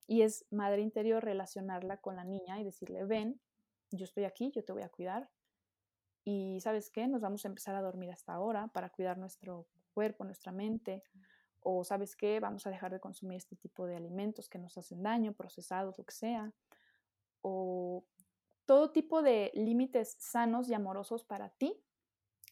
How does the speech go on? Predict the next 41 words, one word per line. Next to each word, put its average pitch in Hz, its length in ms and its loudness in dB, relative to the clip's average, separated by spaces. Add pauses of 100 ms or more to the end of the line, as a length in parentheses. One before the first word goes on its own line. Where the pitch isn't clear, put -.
(220)
para 190 180 -4
tu 190 140 -10
niña. 247 400 2 (640)
Y 262 60 2
también 285 360 4 (1500)
no 254 180 6
solo 302 360 6
en 247 160 6
el, 190 320 0
en 208 100 -2
la 202 120 0
parte 208 260 0
responsable 196 840 2
de 185 260 -6 (640)
qué 269 100 8
límites 277 400 8
me 233 60 4
voy 214 120 2
a 214 100 0
poner, 180 360 -6
cómo 240 180 6
me 269 60 8
voy 233 140 6
a 233 40 2
hacer 226 160 -4
responsable 196 540 -2
de 185 100 -4
mí, 180 200 -10 (160)
sino 214 320 2
también 214 500 2 (720)
volteando 196 640 4
a 233 40 10
ver 233 120 8
a 233 60 10
la 220 100 8
niña, 208 280 0
decir, 196 400 -2 (240)
"¿y 247 120 2
qué 339 80 2
espacios 330 520 2
de, 214 360 2